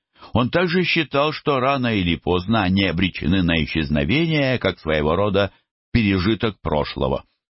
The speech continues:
В первые годы существования государства травма Холокоста глубоко укоренилась в ультраортодоксальном сознании.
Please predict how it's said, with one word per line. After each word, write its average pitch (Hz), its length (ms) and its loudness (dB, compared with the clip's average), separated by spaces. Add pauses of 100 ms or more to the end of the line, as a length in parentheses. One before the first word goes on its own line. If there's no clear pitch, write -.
(580)
В - 120 -8
первые 127 500 2
годы 104 420 0
существования 71 1000 -2
государства 69 880 -2 (680)
травма 90 520 0
Холокоста 90 920 -2
глубоко 80 680 0
укоренилась 87 840 0 (300)
в 98 120 0
ультраортодоксальном 82 1400 -2
сознании. 90 840 0